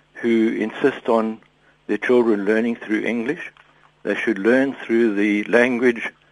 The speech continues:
that they actually process their thoughts in,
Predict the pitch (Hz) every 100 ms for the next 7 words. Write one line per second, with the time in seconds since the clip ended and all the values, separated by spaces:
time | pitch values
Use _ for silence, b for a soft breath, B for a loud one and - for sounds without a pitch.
0 | b b b b b _ - _ - 101
1 | - 117 107 120 - 120 110 127 120 -
2 | 110 - 101 - 139 123 - 160 175